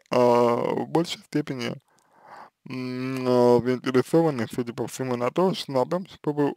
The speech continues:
удержать чело-, человека в, ам, отношениях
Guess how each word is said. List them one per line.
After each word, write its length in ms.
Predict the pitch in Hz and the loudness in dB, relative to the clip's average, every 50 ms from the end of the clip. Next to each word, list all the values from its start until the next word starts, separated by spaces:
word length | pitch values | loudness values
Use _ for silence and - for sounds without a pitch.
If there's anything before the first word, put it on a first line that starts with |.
| - _ - | -6 _ -6
удержать 720 | - 143 147 139 139 143 127 120 113 - 120 127 135 - | -4 -2 -2 2 4 6 6 6 6 6 4 2 2 -2
чело-, 360 | - - - - - 127 - - - _ | -6 -12 -6 -2 -2 -2 -2 -4 -8 _
человека 760 | - - - 131 123 123 120 123 127 127 127 - 131 127 123 - _ _ _ _ _ - - _ - - - _ _ _ | -10 -6 0 2 2 4 4 2 0 0 -2 -4 -6 -6 -8 -10 _ _ _ _ _ -20 -20 _ -20 -20 -20 _ _ _
в, 340 | - 120 113 113 110 113 117 120 120 120 123 120 120 | -6 -4 -4 -4 0 6 8 10 10 10 10 8 6
ам, 240 | 117 117 113 113 - - - _ _ _ _ _ _ _ _ _ _ _ _ _ _ _ _ _ _ _ _ - - - - - _ | 4 0 -6 -14 -18 -20 -20 _ _ _ _ _ _ _ _ _ _ _ _ _ _ _ _ _ _ _ _ -16 -14 -14 -14 -18 _
отношениях 640 | - - - - - 123 110 107 - 117 110 110 107 | -6 -6 -2 0 2 2 2 0 -2 -6 -6 -6 -6